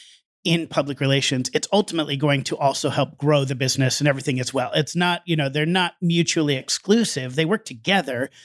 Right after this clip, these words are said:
but really public relations allows you to focus on the person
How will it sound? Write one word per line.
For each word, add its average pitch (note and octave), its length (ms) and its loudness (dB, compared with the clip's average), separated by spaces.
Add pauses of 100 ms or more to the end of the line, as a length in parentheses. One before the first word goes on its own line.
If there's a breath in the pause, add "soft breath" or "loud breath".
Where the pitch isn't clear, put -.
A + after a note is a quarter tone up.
(320 loud breath)
but E3 120 2
really G#3+ 300 0
public F#3 420 -2
relations E3 480 2
allows C#3+ 640 0
you D3 140 2
to D3 180 -2
focus C#3 720 0
on C3 500 2 (480 loud breath)
the D3 120 0
person C3+ 800 -4